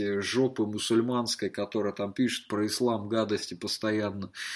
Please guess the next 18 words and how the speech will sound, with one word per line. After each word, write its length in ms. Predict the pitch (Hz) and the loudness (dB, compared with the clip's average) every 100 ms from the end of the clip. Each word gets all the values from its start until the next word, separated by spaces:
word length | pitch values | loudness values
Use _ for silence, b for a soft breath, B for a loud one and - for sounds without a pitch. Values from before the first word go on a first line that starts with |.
| B B | B B
Вот, 500 | 101 123 143 107 - | -2 4 6 6 2
то 120 | 127 | 6
есть, 400 | 123 113 - - | 6 6 2 -2
как 180 | 107 117 | 0 0
бы, 60 | 104 | 0
не 120 | 117 | -2
помню 340 | 120 127 104 104 | 4 2 2 -2
у 20 | |
нее 120 | 101 | -2
какое-то 460 | - 107 113 - 123 | -2 2 2 4 4
имя, 260 | 127 104 | 4 4
я 300 | 95 95 92 | 0 0 -2
не 440 | 90 90 92 98 101 | -4 -10 -14 -8 -6
выговариваю 720 | 101 101 107 104 95 92 95 | -2 0 0 0 0 0 -2
так-, 200 | - 95 - - | -4 -8 -10 -12
такие 340 | - 101 113 101 | -6 -4 -2 -2
вещи 380 | 107 104 - 101 | 0 2 2 0
обычно. 540 | 95 101 101 - 98 | -2 -2 -2 -4 -6